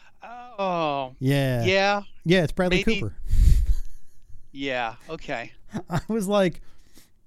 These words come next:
Speaker 2: he comes on screen, and I'm like, "No way." There's no way they got him for a Dungeons and Dragons movie.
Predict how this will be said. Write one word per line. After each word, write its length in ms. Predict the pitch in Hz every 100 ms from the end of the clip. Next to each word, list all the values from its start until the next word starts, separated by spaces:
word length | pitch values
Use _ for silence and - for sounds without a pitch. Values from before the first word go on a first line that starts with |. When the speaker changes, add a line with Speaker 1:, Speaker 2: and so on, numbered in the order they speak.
| - - - -
Speaker 2:
he 100 | -
comes 300 | - 202 196
on 160 | 202 185
screen, 380 | - 180 175
and 100 | 151 139
I'm 80 |
like, 200 | 135 123
"No 180 | 147 127
way." 280 | 101 82 80 - - - - - - -
There's 280 | - 190 165
no 280 | 165 175 170
way 280 | 151 139 123
they 160 | - 117
got 220 | 123 120
him 300 | 120 117 110
for 160 | -
a 60 | 107
Dungeons 400 | 113 110 101 104
and 100 | 104
Dragons 380 | 101 98 92 85
movie. 380 | 85 90 -